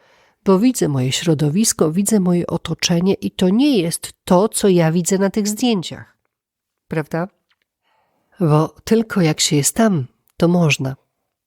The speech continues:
A jest to zupełnie nieprawdziwe wrażenie. To, co jest tam, jest czyjąś rzeczywistością. No, na Instagramie czasem podkolorowaną, oczywiście doświetloną i podrasowaną, wiemy o tym,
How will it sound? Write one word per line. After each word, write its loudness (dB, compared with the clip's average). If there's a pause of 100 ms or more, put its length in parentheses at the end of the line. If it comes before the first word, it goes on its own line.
(280)
A -2
jest 0
to 2
zupełnie 2
nieprawdziwe 2
wrażenie. 0 (920)
To, 0
co 0
jest 0
tam, -2 (640)
jest 0
czyjąś 2
rzeczywistością. -4 (560)
No, 4
na 4
Instagramie 2
czasem 0
podkolorowaną, 2
oczywiście -4
doświetloną -2
i -2
podrasowaną, -4
wiemy -2
o -8
tym, -2